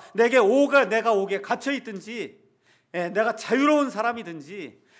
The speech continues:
내 계획대로 이루어지든지 이루어지지 아니하든지 나는 예수님만 선포가 되고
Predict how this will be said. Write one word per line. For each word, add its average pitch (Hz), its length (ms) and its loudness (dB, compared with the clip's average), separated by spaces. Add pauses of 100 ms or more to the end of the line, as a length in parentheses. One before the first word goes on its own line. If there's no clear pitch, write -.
(100)
내 262 200 6
계획대로 254 560 -2
이루어지든지 202 800 -4
이루어지지 214 500 -6
아니하든지 180 840 -6 (200)
나는 202 380 0 (200)
예수님만 277 760 0
선포가 214 420 -2
되고 151 640 -8